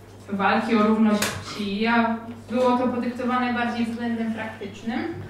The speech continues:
ponieważ zależało zarówno kobietom, jak i projektantom na znalezienie strojów sportowych odpowiednich do danych dyscyplin, przykładowo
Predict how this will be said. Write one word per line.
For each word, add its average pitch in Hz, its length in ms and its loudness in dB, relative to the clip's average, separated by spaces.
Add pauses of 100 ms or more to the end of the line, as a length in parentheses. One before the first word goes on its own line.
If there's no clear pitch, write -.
(1700)
ponieważ 294 520 0
zależało 285 1120 0 (720)
zarówno 240 360 4
kobietom, 233 460 2
jak 226 140 2
i 233 60 4
projektantom 226 640 2
na 240 140 4
znalezienie 240 840 4 (520)
strojów 277 640 2
sportowych 233 800 6 (240)
odpowiednich 262 640 0
do 240 140 4
danych 233 340 8
dyscyplin, 269 720 -2 (920)
przykładowo 254 760 0